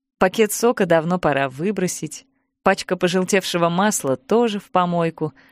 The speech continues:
два престарелых яйца и банка зеленого горошка. Можно, конечно, заказать что-нибудь на дом, суши или пиццу, но неохота. Заказывать неохота, а есть хочется.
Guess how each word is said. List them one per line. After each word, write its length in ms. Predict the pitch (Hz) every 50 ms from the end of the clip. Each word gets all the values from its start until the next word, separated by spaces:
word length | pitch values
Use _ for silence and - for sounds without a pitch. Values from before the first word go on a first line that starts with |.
| _ _ _ _
два 280 | - 180 180 180 214 220
престарелых 680 | 214 202 196 - - - 185 190 214 214 190 170 - -
яйца 580 | 175 185 190 180 - - - 208 214 226 214
и 120 | 190 165 156
банка 360 | 147 165 185 190 180 - 165
зеленого 460 | 151 156 160 170 160 156 147 139 139
горошка. 720 | 135 131 147 143 143 160 190 208 208 - - - - 165 - _ _ _ _ _ _ _ _ _ _ _ _ _ _
Можно, 300 | - 202 262 320 294 330
конечно, 480 | - - 262 262 285 311 302 - 262 240
заказать 480 | 208 220 214 - 240 226 226 262 269
что-нибудь 580 | - - - - 220 208 208 196 202 208 - -
на 280 | 214 220 247 277 285 226
дом, 260 | 175 135 135 143 - -
суши 500 | - - - 208 233 277 269 - - -
или 200 | 135 123 123 135
пиццу, 600 | - - 220 262 262 - - - - - 190 180 _ _ _ _
но 160 | 330 339 285
неохота. 800 | 190 156 139 131 135 139 - - - - - - - - - - _ _ _ _ _ _ _ _ _ _ _ _ _ _ _
Заказывать 680 | - 214 247 247 - 262 247 233 208 214 208 220 -
неохота, 580 | 220 220 214 214 208 - 262 254 262 - 160 147
а 40 | 143
есть 380 | 147 147 165 185 180 - -
хочется. 640 | - - 143 147 151 - - - - - - - -